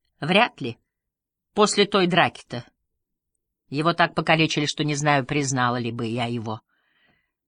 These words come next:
Я помню ту драку, как сейчас вижу. У старого Мака повязка на глазу. А я совершенно сбита с толку и не знаю, на кого смотреть.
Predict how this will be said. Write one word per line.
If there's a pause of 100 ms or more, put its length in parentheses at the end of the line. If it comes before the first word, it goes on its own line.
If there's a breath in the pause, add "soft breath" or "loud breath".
Я
помню
ту
драку,
как
сейчас
вижу. (260 soft breath)
У
старого
Мака
повязка
на
глазу. (600)
А
я
совершенно
сбита
с
толку
и
не
знаю, (360)
на
кого
смотреть.